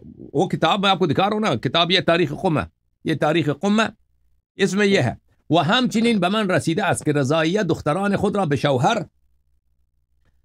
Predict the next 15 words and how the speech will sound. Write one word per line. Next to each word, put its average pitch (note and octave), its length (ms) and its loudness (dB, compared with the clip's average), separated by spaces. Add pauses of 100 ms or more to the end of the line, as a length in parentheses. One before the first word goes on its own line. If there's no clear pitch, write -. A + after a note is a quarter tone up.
(200)
به B2+ 80 -2
شوهر D3+ 600 0
را G3 340 0 (580)
نمی‌دادند، C#3 540 2 (160)
زیرا F#3 280 0
که D#3 120 -2
کسی F#3 280 -2
همسر C#3 380 -2
و F#3 60 0
همکفو C3+ 400 -2
ایشان F3+ 260 2
نمی‌بود، B2 440 0 (1160)
بود، G3 280 2
یہ F3 180 0
نمی‌یافتند۔ D3 840 -2